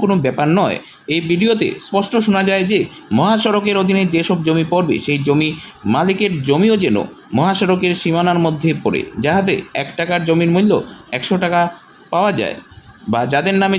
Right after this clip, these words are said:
জমি নেই তারাও যেন মহাসড়কের সীমানার মধ্যে নাম নথিভুক্ত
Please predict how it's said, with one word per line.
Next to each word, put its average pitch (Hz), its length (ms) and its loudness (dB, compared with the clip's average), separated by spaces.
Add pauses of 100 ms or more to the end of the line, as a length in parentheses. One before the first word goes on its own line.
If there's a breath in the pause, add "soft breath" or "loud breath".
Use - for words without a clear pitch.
জমি 180 260 4
নেই 180 120 0 (100)
তারাও 156 300 2
যেন 180 120 2 (160)
মহাসড়কের 175 560 -2
সীমানার 170 380 2
মধ্যে 170 240 0 (460 loud breath)
নাম 165 160 2 (180)
নথিভুক্ত 208 420 0